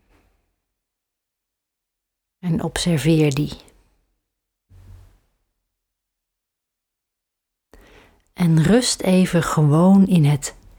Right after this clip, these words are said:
zijn. In het bestaan zonder interpretatie.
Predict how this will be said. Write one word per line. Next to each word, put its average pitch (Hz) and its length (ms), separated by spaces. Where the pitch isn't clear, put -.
zijn. 127 720
In 160 180
het 156 200
bestaan 185 680
zonder 202 400
interpretatie. 160 1080